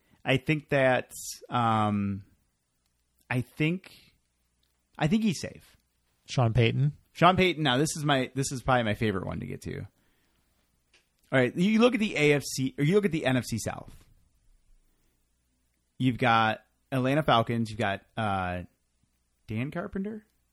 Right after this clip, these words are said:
Speaker 1: Oh, man.
Speaker 2: That seems right.
Speaker 1: I think so. Uh, you've got Tampa Bay Bucks, Dirk Kotter,
Speaker 2: Mm-hmm.
Speaker 1: who's a newer coach.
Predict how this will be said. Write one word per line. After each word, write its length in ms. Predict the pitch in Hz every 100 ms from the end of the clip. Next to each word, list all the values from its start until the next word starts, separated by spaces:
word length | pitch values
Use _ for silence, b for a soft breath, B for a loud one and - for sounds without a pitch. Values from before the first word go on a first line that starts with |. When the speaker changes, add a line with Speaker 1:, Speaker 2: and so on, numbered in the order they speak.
| _ _ _ _ _ _ -
Speaker 1:
Oh, 180 | 104 90
man. 380 | 82 85 92 -
Speaker 2:
That 200 | 214 123
seems 260 | - 107 90
right. 180 | 92 -
Speaker 1:
I 100 | 131
think 180 | 110 82
so. 200 | - 95 - B B B B B -
Uh, 720 | 123 123 117 113 104 98 - - _ _ _ _ _ _ _ _ _ _ _
you've 180 | 139 123
got 340 | 131 117 113 -
Tampa 240 | 139 151 156
Bay 80 |
Bucks, 240 | 185 135 -
Dirk 160 | 147 147
Kotter, 340 | 131 107 131 131
Speaker 2:
Mm-hmm. 220 | 110 135
Speaker 1:
who's 140 | 120
a 20 | 110
newer 160 | 107
coach. 320 | 101 90 -